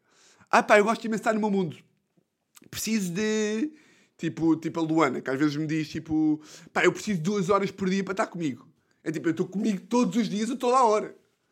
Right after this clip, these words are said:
Eu estou sempre comigo. Aliás, eu até devia ser o contrário, porque eu passo o dia sozinho. Tipo, a Teresa sai de casa às sete e meia da manhã e só volto, tipo, às sete da tarde. Eu estou sempre sozinho.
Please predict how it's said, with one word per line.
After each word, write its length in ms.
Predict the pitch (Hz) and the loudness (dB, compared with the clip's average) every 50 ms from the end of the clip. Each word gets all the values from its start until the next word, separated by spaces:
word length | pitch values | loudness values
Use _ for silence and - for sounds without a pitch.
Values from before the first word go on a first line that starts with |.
| _ _ _ _ _ _ _ _ _ | _ _ _ _ _ _ _ _ _
Eu 60 | 139 | -6
estou 120 | - 185 - | -6 -4 -4
sempre 420 | - - - - 240 233 - - | -4 -2 0 0 2 0 -2 -4
comigo. 480 | - - 214 208 214 226 233 202 - - _ _ _ _ _ _ _ _ _ _ _ _ | -8 -6 -6 -4 -4 -4 -6 -8 -14 -18 _ _ _ _ _ _ _ _ _ _ _ _
Aliás, 300 | - 131 175 190 165 131 127 - - - _ _ _ _ _ _ _ _ _ _ _ _ _ _ _ | -2 2 2 2 2 0 -4 -8 -10 -14 _ _ _ _ _ _ _ _ _ _ _ _ _ _ _
eu 100 | - 180 | 2 4
até 120 | 180 269 | 4 4
devia 180 | 233 226 277 277 | 2 2 0 0
ser 140 | - 285 277 | 0 0 -2
o 40 | |
contrário, 420 | - 294 277 233 277 392 294 233 190 | 0 0 0 0 2 0 0 0 -4
porque 200 | - - - 160 | -6 -4 -2 -2
eu 60 | 151 | -2
passo 300 | 156 - 196 185 - 214 | 2 0 0 0 0 -2
o 20 | |
dia 140 | 185 214 226 | -2 -2 -4
sozinho. 420 | 208 - 254 247 233 226 220 240 - _ _ _ _ _ _ _ _ _ _ _ | -4 -6 -6 -6 -6 -8 -8 -10 -12 _ _ _ _ _ _ _ _ _ _ _
Tipo, 220 | - 127 - 131 | -12 -10 -8 -6
a 20 | 127 | -4
Teresa 220 | - 151 156 139 | -2 -2 -2 -2
sai 180 | - - 170 156 | -2 -2 -2 -2
de 60 | - | 0
casa 280 | - 196 175 135 135 | 0 0 0 0 -2
às 120 | - - - | -4 -6 -6
sete 240 | - - - - 151 | -6 -6 -4 -4 -2
e 20 | |
meia 140 | 151 160 165 | -2 0 -2
da 80 | 170 | 0
manhã 360 | 170 185 185 185 196 220 - - - - - - _ _ _ _ _ - | 0 0 2 2 0 0 -2 -6 -12 -20 -20 -20 _ _ _ _ _ -8
e 80 | 190 | -8
só 140 | - - 214 | 0 0 0
volto, 220 | 202 208 214 208 | 2 0 -2 -4
tipo, 140 | 220 196 240 | -4 -2 -2
às 100 | 240 233 | -2 0
sete 180 | - - 214 - | -2 -4 -6 -6
da 60 | 220 | -6
tarde. 280 | 202 214 190 - 247 - _ _ _ _ _ _ _ _ _ _ _ _ _ _ _ _ _ _ _ _ _ _ _ _ _ _ | -6 -6 -6 -6 -8 -12 _ _ _ _ _ _ _ _ _ _ _ _ _ _ _ _ _ _ _ _ _ _ _ _ _ _
Eu 40 | 160 | -14
estou 140 | - - 143 | -10 -8 -8
sempre 240 | - - 185 175 - | -2 0 0 0 0
sozinho. 340 | 196 190 175 180 170 - | -2 -2 -2 -4 -6 -8